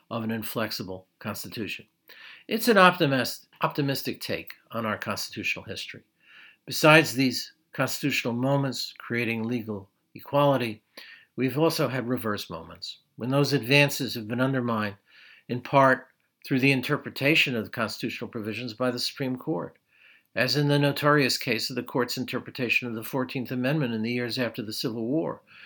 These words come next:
or in many of the court's decisions in recent decades.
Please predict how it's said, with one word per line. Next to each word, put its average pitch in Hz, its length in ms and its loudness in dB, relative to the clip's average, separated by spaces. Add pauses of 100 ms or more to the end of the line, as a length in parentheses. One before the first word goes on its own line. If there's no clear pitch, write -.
(260)
or 135 140 0
in 143 100 4
many 151 240 6
of 135 80 2
the 127 60 0
court's 127 360 -2
decisions 98 560 -6
in 98 100 -10
recent 90 360 -8
decades. - 560 -16